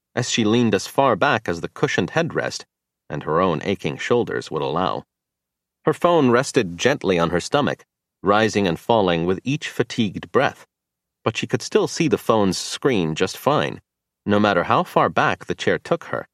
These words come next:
mainly because her stomach was now about the size of an overripe grapefruit or a small cantaloupe, but certainly bigger than it was a week ago,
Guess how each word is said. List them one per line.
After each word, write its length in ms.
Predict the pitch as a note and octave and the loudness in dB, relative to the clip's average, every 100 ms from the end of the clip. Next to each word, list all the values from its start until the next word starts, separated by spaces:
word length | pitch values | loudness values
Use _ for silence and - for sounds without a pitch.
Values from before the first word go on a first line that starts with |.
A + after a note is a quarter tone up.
| _ _ _ - | _ _ _ -4
mainly 320 | F#2+ D#2+ D2+ | -2 0 -2
because 300 | C#2+ - F2 | -4 -4 -2
her 80 | E2+ | -2
stomach 480 | - - A#2 D#2 - | -4 -2 0 -2 -2
was 120 | E2 | -2
now 220 | F#2 F2+ | 0 2
about 240 | E2+ F#2 - | 2 0 -2
the 80 | |
size 380 | D#2+ G#2 G2 E2+ | -2 0 0 0
of 80 | E2 | -2
an 80 | E2+ | -2
overripe 560 | G2 F2 D#2+ F2+ F#2+ - | -2 -2 0 0 -2 -2
grapefruit 640 | F#2 C3 - - B1+ - | -2 -2 -4 -10 -8 -2
or 140 | F#2+ | 0
a 60 | F#2 | 0
small 280 | - A#2+ A#2+ | 2 2 2
cantaloupe, 640 | - A#2+ F3+ D#2+ A1+ - _ _ _ _ _ _ _ _ - | 0 -2 -2 -4 -4 -8 _ _ _ _ _ _ _ _ -4
but 120 | C3+ | -2
certainly 460 | - A3 - F2+ | 2 2 2 0
bigger 320 | D#2 G2 F#2 D#2+ | 2 2 2 2
than 120 | E2+ | 0
it 120 | D2 | 0
was 200 | F#2+ F#2 | 0 0
a 60 | E2 | 0
week 240 | G#2+ C3+ | -2 -4
ago, 340 | E2 A1+ - | -6 -6 -10